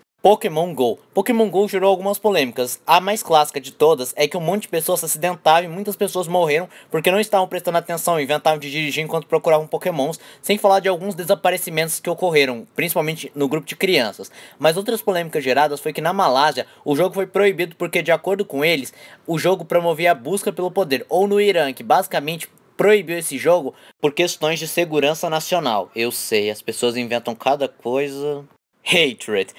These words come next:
Ele é aquele típico jogo que nasceu pra ser polêmico. É sério, ele só criou a polêmica de ser completamente violento, sanguinário e você poder matar diferentes pessoas de diferentes formas possíveis. E fora isso, o jogo não tem nada.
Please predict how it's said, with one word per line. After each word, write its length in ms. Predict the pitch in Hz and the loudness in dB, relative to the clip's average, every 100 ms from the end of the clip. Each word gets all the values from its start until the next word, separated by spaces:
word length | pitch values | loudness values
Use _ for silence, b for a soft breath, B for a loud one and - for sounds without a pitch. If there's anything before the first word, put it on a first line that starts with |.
| B | B
Ele 160 | 139 180 | 2 2
é 40 | |
aquele 260 | 185 208 202 | 2 -2 -4
típico 360 | - - 220 | -4 -4 -4
jogo 240 | 196 190 - | 0 0 -2
que 100 | 190 | -4
nasceu 440 | 185 - - 226 | -2 -2 4 4
pra 140 | 220 | 4
ser 160 | 202 196 | -4 -4
polêmico. 420 | - 202 131 113 - | 2 2 2 -2 -4
É 80 | 185 | 0
sério, 280 | 156 120 - B B | 2 2 0 B B
ele 160 | 190 | 2
só 160 | 190 202 | 2 0
criou 460 | - 190 190 214 | 0 0 4 6
a 100 | 226 | 6
polêmica 580 | 196 202 165 170 190 185 | 2 -2 2 2 0 -6
de 60 | 160 | -6
ser 180 | - 180 | -4 -4
completamente 640 | 208 220 185 180 160 156 | -2 2 2 2 -4 -4
violento, 480 | 123 170 151 135 139 | 0 2 4 2 -4
sanguinário 600 | - 185 180 139 139 156 B B | -4 -4 -2 2 2 0 B B
e 80 | |
você 220 | 165 170 190 | -4 -2 0
poder 260 | 190 180 | 0 0
matar 300 | 180 170 180 | 0 0 0
diferentes 460 | 170 - 170 190 - | -2 -2 -4 -4 -6
pessoas 420 | 190 170 170 165 | -6 -4 -4 -4
de 60 | 143 | -6
diferentes 460 | 156 156 156 190 | -2 0 0 -2
formas 280 | - 165 165 | -4 -2 -4
possíveis. 580 | - 185 - 131 107 - B B | -8 -8 -2 -2 -2 -8 B B
E 120 | B 175 | B -2
fora 340 | - 226 196 | 4 6 6
isso, 340 | 151 180 - - | 2 -2 -6 -6
o 100 | 196 | -6
jogo 340 | 156 180 185 | 0 0 0
não 140 | 180 165 | -2 -2
tem 300 | 180 196 202 b | 0 0 -2 b
nada. 460 | - 143 160 135 104 | -6 0 2 2 -2